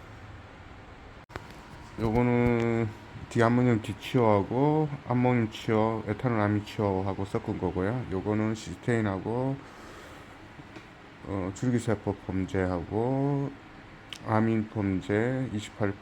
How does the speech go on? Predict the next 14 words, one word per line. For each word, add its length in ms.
프로 580
아민, 560
그 80
다음에 400
시-, 220
지사사, 680
지엠티, 500
티지에스 720
요런 280
거 80
섞어 340
놓은 240
펌약입니다. 580
자, 120